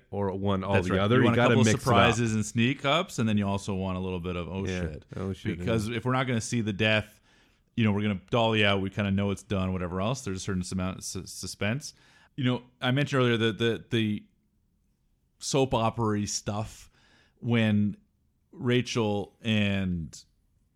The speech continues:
Speaker 2: Meeker's daughter are in the kitchen, basically, and she just chastises Rachel for, like, "You gotta basically, like, sexify yourself up, or the, Brady's not gonna be the first guy you lose. Like,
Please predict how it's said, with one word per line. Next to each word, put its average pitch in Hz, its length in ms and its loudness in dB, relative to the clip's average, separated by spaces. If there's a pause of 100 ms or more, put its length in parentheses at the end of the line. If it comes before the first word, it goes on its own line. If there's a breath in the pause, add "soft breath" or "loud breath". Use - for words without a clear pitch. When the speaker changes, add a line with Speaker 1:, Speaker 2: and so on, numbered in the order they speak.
(560)
Speaker 2:
Meeker's 110 500 -4
daughter 101 720 -2
are 104 100 -6
in 98 220 -2
the 90 180 -6
kitchen, 98 520 -2
basically, 92 680 -4 (400 soft breath)
and 127 100 -4
she 151 120 -2
just 151 200 -2
chastises 120 600 0
Rachel 110 340 -2
for, 101 180 -8
like, 98 380 -8 (140)
"You 135 240 2
gotta 123 360 0 (500)
basically, 120 480 -4
like, 95 240 -4
sexify 127 580 -2
yourself 104 440 -2
up, 101 300 -4
or 107 140 -6
the, 101 200 -4 (260)
Brady's 131 340 0
not 131 100 -2
gonna 113 120 -2
be 107 100 0
the 101 60 -2
first 107 360 -4
guy 104 140 -2
you 95 180 -2
lose. 92 540 -4 (580 soft breath)
Like, 113 320 -2